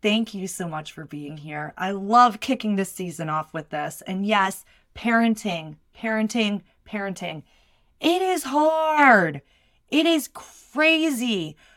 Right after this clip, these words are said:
But the more we can pull ourselves in, the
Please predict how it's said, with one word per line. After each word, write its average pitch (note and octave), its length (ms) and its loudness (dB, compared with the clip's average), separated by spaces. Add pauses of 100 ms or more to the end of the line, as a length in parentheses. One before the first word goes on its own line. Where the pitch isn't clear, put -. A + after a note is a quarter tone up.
(120)
But C4 180 2
the C4+ 100 4
more C4 500 4
we D4+ 160 0
can A#3 200 -2
pull A#3+ 320 0
ourselves G3+ 720 0
in, D#4 320 -2 (2000)
the B3+ 480 2